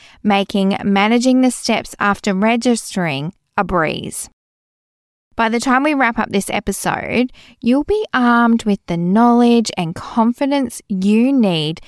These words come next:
to handle your shiny new G S T registration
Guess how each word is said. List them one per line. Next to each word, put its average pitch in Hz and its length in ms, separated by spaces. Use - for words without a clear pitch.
to 226 120
handle 233 520
your 208 240
shiny 190 500
new 277 200
G 233 240
S 233 80
T 226 200
registration 185 880